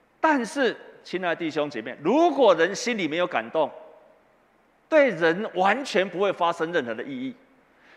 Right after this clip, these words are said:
所以最后你会决定受洗，接受耶稣基督成为你生命的主，是因为你的里面有圣灵在你的里面感动。没有圣灵的感动，即使上帝多伟大，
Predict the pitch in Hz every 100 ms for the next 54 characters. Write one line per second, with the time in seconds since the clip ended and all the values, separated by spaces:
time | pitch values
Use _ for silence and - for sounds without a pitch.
0 | _ - 269 - 311 262 285 254 208 208
1 | 254 - 208 220 262 226 - 294 220 -
2 | 147 117 - _ _ _ _ _ _ _
3 | _ _ _ - 240 233 240 240 240 233
4 | 220 240 233 185 226 226 165 247 269 220
5 | 185 147 123 - - _ _ _ _ _
6 | _ - 196 214 208 165 180 160 170 202
7 | 151 127 - - 294 214 156 139 151 196
8 | 156 113 120 107 113 139 - 90 - 123
9 | - 196 294 285 285 208 202 165 156 240
10 | 208 147 - - - _ _ _ _ _
11 | _ _ _ _ _ _ _ _ _ _
12 | _ _ - 220 269 269 311 262 254 254
13 | 196 240 240 147 - -